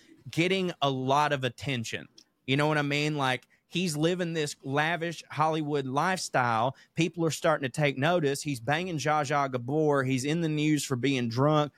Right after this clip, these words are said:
coke, all that stuff. And they're like, "Hey, man, like, every time you're in the news for that, it's gonna say Barbie doll maker dude." <laughs> So, like, that's not really,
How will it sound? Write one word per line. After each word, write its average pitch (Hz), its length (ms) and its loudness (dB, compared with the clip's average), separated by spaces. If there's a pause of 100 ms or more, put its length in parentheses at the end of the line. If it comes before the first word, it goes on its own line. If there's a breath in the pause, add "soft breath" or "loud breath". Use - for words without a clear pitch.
(180)
coke, 170 360 2
all 147 160 2
that 147 160 2
stuff. 139 320 0
And 147 60 0
they're 147 120 0
like, 131 220 0
"Hey, 202 180 -4
man, 156 360 -2
like, 135 220 0 (300 soft breath)
every 190 300 0
time 185 340 -2
you're 175 200 2
in 180 140 2
the 151 80 0
news 175 300 0
for - 180 -6
that, 120 360 2
it's 139 160 -6
gonna 190 240 0
say 185 460 0 (480)
Barbie 143 760 0 (380)
doll 135 560 0 (220)
maker 131 560 0
dude." 117 640 0
<laughs> 202 80 4
So, - 380 -4
like, 170 180 2
that's 175 260 0
not 180 320 0
really, 147 480 2